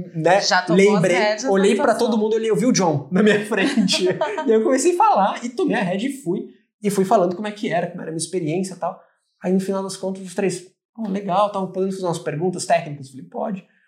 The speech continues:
Speaker 1: Aí na hora das perguntas técnicas, eu tava soltando coisas em português. Porque eu não conhecia muito tec-, co-, termo técnico. Aí ele, "Mas o que que significa?" Eu, "Hum, não deve ser isso, então."
Speaker 2: <laughs> A gente
Speaker 1: Aí
Speaker 2: põe um eixo no final,
Speaker 1: É,
Speaker 2: né?
Speaker 1: <laughs> bem assim.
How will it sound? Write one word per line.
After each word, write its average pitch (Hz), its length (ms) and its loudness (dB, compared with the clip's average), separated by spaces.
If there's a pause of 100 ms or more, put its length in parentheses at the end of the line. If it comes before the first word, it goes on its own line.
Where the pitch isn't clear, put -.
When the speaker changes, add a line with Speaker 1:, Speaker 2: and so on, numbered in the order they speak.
(100)
Speaker 1:
Aí 170 140 4
na 175 140 6
hora 175 100 0
das 170 160 -2
perguntas 175 320 -4
técnicas, 170 420 -4
eu 165 60 -12
tava 156 160 -2
soltando 170 400 -6
coisas 151 240 -8
em 165 100 -2
português. 175 800 -4 (520)
Porque 214 140 4
eu 185 60 8
não 175 80 4
conhecia 196 320 2
muito 190 200 -2
tec-, - 300 -6
co-, 156 240 -4 (160)
termo 151 220 0
técnico. 143 460 -2 (300)
Aí 175 160 4
ele, 175 120 6
"Mas 185 160 2
o - 40 -12
que 160 100 -8
que 226 60 -2
significa?" 180 540 -4
Eu, 143 180 -6
"Hum, 147 400 -6
não 143 160 -2
deve 143 200 2
ser - 160 2
isso, 185 340 2
então." 175 560 2
Speaker 2:
<laughs> - 120 -20
A 180 100 -2
gente 196 180 0
Speaker 1:
Aí 165 100 4
Speaker 2:
põe 165 140 4
um 220 340 0
eixo 240 380 2 (140)
no 220 120 -4
final, 196 240 0
Speaker 1:
É, 196 240 6
Speaker 2:
né? 240 720 0
Speaker 1:
<laughs> 190 80 -4
bem 208 120 2
assim. - 380 -4